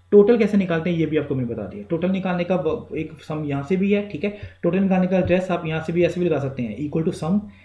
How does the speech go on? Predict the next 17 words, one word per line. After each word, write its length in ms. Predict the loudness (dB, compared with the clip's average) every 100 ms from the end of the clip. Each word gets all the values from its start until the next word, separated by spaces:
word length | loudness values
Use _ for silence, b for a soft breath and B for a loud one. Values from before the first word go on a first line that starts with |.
| B -2
जिसका 300 | -2 0 -2
आपने 180 | 0 0
total 220 | 0 -2
निकालना 340 | -2 -2 -2
है 100 | -4 -2
उस 320 | -4 -6 -6
cell 160 | -4 -2
का 100 | 0
address, 260 | 0 -2 -2
जहाँ 220 | -2 0
तक 80 | -2
निकालना 340 | -4 -2 -4 -4
है 80 | -4
उस 120 | -4
सेल 100 | -4
का 80 | -4
address। 300 | -6 -10